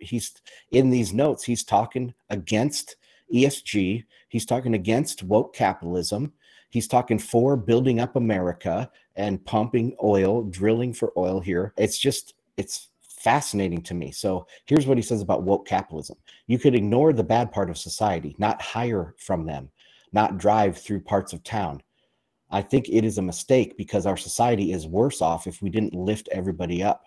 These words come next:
It is far more than woke capitalism. It is a good thing to lift up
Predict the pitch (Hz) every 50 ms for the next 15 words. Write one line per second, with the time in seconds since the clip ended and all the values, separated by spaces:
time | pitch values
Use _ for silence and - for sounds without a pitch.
0 | - - 92 92 87 - - - - 110 123 127 120 107 104 107 110 107 110 110
1 | - _ _ _ _ _ _ 95 101 90 85 85 101 104 - - - 110 110 107
2 | - - 78 80 76 - - 80 - 78 _ _ _ _ _ _ _ _ _ _
3 | _ _ - 113 107 107 98 82 101 90 85 92 123 131 - - - 123 117 110
4 | 107 - - 95 85 90 107 120 117 - - 107 - -